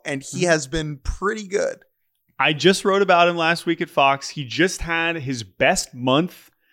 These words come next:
Speaker 2: since twenty nineteen, basically. Like, this was the best version of Christian Yelich we've seen over a calendar month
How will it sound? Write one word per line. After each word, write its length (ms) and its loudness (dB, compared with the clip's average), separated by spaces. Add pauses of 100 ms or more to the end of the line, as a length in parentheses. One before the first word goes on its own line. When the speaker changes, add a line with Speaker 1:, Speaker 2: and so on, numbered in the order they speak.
(340)
Speaker 2:
since 800 0 (200)
twenty 280 2
nineteen, 540 -2
basically. 480 -10 (200)
Like, 240 -4
this 240 0
was 220 4
the 80 2
best 360 2
version 360 0
of 80 -8
Christian 260 -8
Yelich 220 0
we've 140 -6
seen 440 0 (340)
over 300 4
a 40 0
calendar 360 -2
month 300 -8